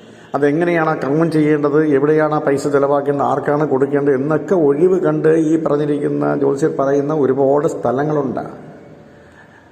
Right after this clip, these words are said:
എനിക്കും അനുഭവമുള്ള ഒരുപാട് കാര്യങ്ങളുണ്ട്, ഞാനുമൊക്കെ മനസ്സിലാക്കിയ ഒരുപാട് സംഭവങ്ങളുണ്ട് ഇങ്ങനെ.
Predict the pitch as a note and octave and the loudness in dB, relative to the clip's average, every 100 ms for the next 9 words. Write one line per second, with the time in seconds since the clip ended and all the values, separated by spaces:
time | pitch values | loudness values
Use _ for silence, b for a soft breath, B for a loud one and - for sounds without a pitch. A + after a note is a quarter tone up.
0 | - - C#3+ D3+ E3 D3+ D#3 D#3 D#3+ D3 | -14 -4 0 2 2 2 2 2 2 2
1 | D3 D3+ D3 D3 D3+ D3+ D3 C3+ B2+ D3 | 2 0 0 0 0 0 0 0 0 0
2 | D3+ D3+ D3+ D3 D3 C#3 D3+ D3+ D3+ D3+ | 0 0 2 2 0 0 0 0 2 2
3 | D3 D3+ D3+ D3 C#3 C#3 C3+ C#3+ D3+ D3 | 4 2 2 4 2 2 0 0 0 0
4 | C3+ A#2+ G#2 | 0 -2 -4